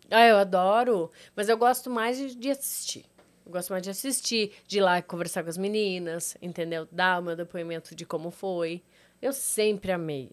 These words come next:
esse mundo. Sempre, sempre. Sempre gostei.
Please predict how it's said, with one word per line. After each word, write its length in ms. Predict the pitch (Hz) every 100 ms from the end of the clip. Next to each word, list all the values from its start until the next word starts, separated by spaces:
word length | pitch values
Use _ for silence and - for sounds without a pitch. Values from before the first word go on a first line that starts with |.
| -
esse 280 | 160 -
mundo. 420 | 156 139 139 143 - _
Sempre, 600 | - - 196 180 - 151
sempre. 340 | - 139 -
Sempre 240 | - 208
gostei. 320 | 160 156 -